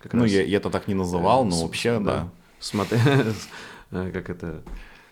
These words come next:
Speaker 1: смотреть, типа, у более крутых профессионалов учиться. Я
Speaker 2: Мгм.
Speaker 1: просто вижу, как подкаст — это способ, если отраслевой, то учиться у чуваков с более крутым
Speaker 2: Да,
Speaker 1: опытом.
Speaker 2: да,
Speaker 1: Вот
Speaker 2: да.
Speaker 1: прикинь, типа, послушать, что Тарантино говорит, прикинь, ну, это интересно.
Speaker 2: Это
Speaker 1: Типа,
Speaker 2: интересно, да.
Speaker 1: типа, такие штуки.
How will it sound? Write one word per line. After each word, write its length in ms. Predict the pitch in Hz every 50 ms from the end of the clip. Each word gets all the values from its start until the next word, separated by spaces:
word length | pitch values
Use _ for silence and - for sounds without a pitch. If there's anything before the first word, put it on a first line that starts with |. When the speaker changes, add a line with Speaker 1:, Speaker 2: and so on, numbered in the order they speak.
| - -
Speaker 1:
смотреть, 580 | - - 127 120 113 120 113 131 143 135 -
типа, 180 | - 117 - 107
у 160 | 101 98 95
более 280 | 92 92 110 107 104 98
крутых 260 | 101 95 92 104 98
профессионалов 460 | - - - 101 98 95 90 85 87
учиться. 380 | 92 - - 104 90 - - 87
Я 80 | 85
Speaker 2:
Мгм. 60 | 87 80
Speaker 1:
просто 260 | 98 73 67 65 98
вижу, 400 | 92 92 92 101 110 98 98 90
как 180 | 85 92 87 -
подкаст — 400 | 90 87 87 113 120 120 - -
это 140 | 90 90 85
способ, 420 | - - - 101 92 - - -
если 200 | 92 85 - - 87
отраслевой, 540 | 85 - 87 - - 98 92 95 110 117 117
то 160 | 117 - 85
учиться 480 | 87 87 - - 113 - - - -
у 360 | - - - - - - - 117
чуваков 440 | - - - - - 92 85 87
с 20 | 92
более 240 | 90 92 85 87 85
крутым 220 | 98 85 87 87
Speaker 2:
Да, 40 | 90
Speaker 1:
опытом. 100 | 92 92
Speaker 2:
да, 180 | 107 113 113 113
Speaker 1:
Вот 160 | 98 87 85
Speaker 2:
да. 60 | 85
Speaker 1:
прикинь, 160 | 82 143 139
типа, 140 | 120 107 -
послушать, 440 | - 95 - - 120 - - - -
что 140 | - 101 87
Тарантино 400 | - - 87 87 90 90 87 85
говорит, 180 | 82 85 85 85
прикинь, 260 | - - - 95 85
ну, 120 | 80 82
это 160 | 85 85 92 87
интересно. 380 | 107 110 104 95 90 87 87
Speaker 2:
Это 240 | 92 87 87 87 113
Speaker 1:
Типа, 40 | 113
Speaker 2:
интересно, 480 | - 90 92 82 76 - - 85 82
да. 140 | 80 78 78
Speaker 1:
типа, 160 | 82 90 - - -
такие 260 | - 90 - - - -
штуки. 280 | - - - - -